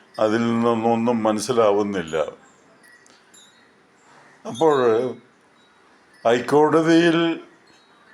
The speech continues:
ഈ അഭിഭാഷകനായി ചേരുന്നതിന് മുമ്പ് ഞാൻ കുറേയധികം പൊതു താൽപര്യ ഹർജികൾ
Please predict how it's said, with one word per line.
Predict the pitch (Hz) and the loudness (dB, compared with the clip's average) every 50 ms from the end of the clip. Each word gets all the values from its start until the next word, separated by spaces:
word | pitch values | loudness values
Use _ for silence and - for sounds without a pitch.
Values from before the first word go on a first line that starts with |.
| - _ _ _ _ _ - - _ _ - | -20 _ _ _ _ _ -20 -20 _ _ -12
ഈ | - 139 135 139 151 156 147 143 143 147 - - - _ _ _ _ _ - - - - - | -6 -4 -2 0 2 2 0 0 -2 -6 -10 -12 -20 _ _ _ _ _ -20 -16 -6 -2 0
അഭിഭാഷകനായി | 117 107 92 98 117 131 131 135 143 139 - - 156 151 147 147 135 135 139 143 143 147 | 0 0 0 0 2 4 4 4 2 0 0 0 2 2 2 2 2 2 2 2 0 0
ചേരുന്നതിന് | 139 - - - 127 113 117 127 127 147 151 151 147 143 143 139 135 139 139 139 | -2 -4 -4 -2 0 2 2 2 2 2 0 0 0 0 0 0 0 0 0 0
മുമ്പ് | 135 120 113 113 117 131 123 113 95 76 - - - - - _ _ _ _ _ _ _ _ _ _ _ _ _ _ _ _ _ _ - | 0 0 0 -2 -2 -2 -2 -2 -2 -4 -6 -12 -20 -20 -20 _ _ _ _ _ _ _ _ _ _ _ _ _ _ _ _ _ _ -4
ഞാൻ | 113 117 123 135 156 160 | -2 0 2 2 0 0
കുറേയധികം | 156 - 127 120 123 156 175 175 165 143 127 135 139 139 139 139 143 151 156 - - - _ _ _ _ _ _ _ _ _ _ _ _ _ _ - - - - | -2 0 0 2 4 4 4 4 4 2 2 0 0 2 2 0 0 -2 -6 -8 -12 -20 _ _ _ _ _ _ _ _ _ _ _ _ _ _ -20 -20 -12 -2
പൊതു | - 107 113 131 135 156 160 | 0 0 2 2 2 2 2
താൽപര്യ | 147 139 139 131 117 123 147 143 147 143 | 2 2 0 -2 -4 -4 -2 2 2 4
ഹർജികൾ | 127 120 117 110 127 123 135 147 135 123 110 98 82 | 4 4 4 2 0 0 0 0 0 2 0 -2 -4